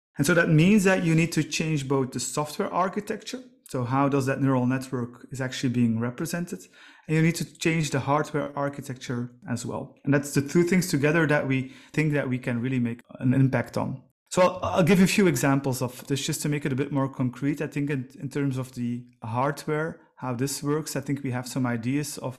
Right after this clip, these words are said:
how we think we could build better hardware that supports machine learning in the future. I'll just give you a few areas that we're working on. On the one hand, we're working on,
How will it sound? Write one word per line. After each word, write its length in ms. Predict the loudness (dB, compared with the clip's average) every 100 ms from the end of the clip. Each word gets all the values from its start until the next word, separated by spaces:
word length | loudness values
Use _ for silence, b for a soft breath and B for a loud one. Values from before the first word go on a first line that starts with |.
| -12
how 200 | -6 -4
we 120 | -2
think 320 | -4 -4 -4 -4
we 80 |
could 260 | -4 -4 -6 -16 b b -6
build 260 | -4 -2
better 240 | -2 0 0
hardware 460 | 0 -2 -2 -4
that 180 | -4 -6
supports 500 | -10 -10 -6 -6 -4
machine 340 | -6 -4 -2
learning 280 | 0 2 0
in 120 | 0
the 60 | -2
future. 500 | -6 -6 -6 -6 -14 -16 B B B B
I'll 80 | -4
just 200 | -2 0
give 120 | 2
you 80 | 2
a 40 |
few 360 | 0 -2 -4 -6 -6
areas 340 | -2 0 0 0
that 160 | -4
we're 180 | -2 -2
working 340 | -2 -4 -6
on. 120 | -6 -4
On 140 | -2
the 80 | -2
one 180 | -2 -2
hand, 220 | -2 -2
we're 120 | -2
working 340 | -4 -4 -6
on, 260 | -4 -6 -8